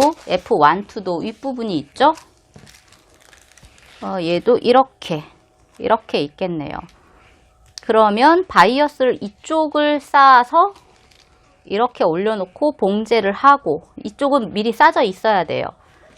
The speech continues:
그리고 이렇게 놓고 이렇게 박아, 눌러 박을 예정이에요. 위에 올려놓고. 얘는 다 만들어져 있어야 되겠죠. 이렇게 박을 예정인데 이 지금 센터 부분에 또 하나 뭐가 있죠? 센터에 좀 진한 색.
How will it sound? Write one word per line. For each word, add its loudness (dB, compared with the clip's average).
그리고 0
이렇게 -2
놓고 -2
이렇게 0
박아, 2
눌러 2
박을 -2
예정이에요. -6
위에 -2
올려놓고. -6
얘는 4
다 4
만들어져 0
있어야 -2
되겠죠. -6
이렇게 -4
박을 0
예정인데 0
이 -6
지금 -4
센터 2
부분에 -4
또 -4
하나 -4
뭐가 -4
있죠? -10
센터에 -6
좀 -2
진한 4
색. -4